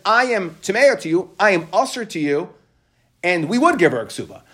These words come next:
So now, v'i ba'ines, if it's an Eish Yisrael ba'ines, well, then why is it taitzi?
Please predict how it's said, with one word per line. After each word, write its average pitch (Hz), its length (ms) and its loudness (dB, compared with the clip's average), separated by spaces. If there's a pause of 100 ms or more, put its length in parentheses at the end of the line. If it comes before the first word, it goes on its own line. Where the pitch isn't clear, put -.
(120)
So 185 100 0
now, 175 140 8
v'i 262 280 0
ba'ines, 156 880 0
if 226 120 -2
it's 208 120 -8
an 160 60 -6
Eish 151 220 -6
Yisrael 156 320 -2
ba'ines, 147 520 -2
well, 156 140 4
then 156 160 2
why 180 220 2
is 175 160 2
it 151 100 -4
taitzi? - 480 0